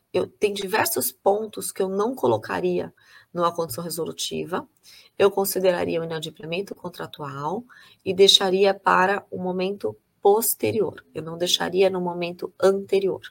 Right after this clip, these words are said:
Eu deixaria para uma situação que vai durar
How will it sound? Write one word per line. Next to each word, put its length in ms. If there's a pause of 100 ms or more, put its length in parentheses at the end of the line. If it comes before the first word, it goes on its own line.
(600)
Eu 80
deixaria 540
para 540
uma 100
situação 540
que 120
vai 220
durar 400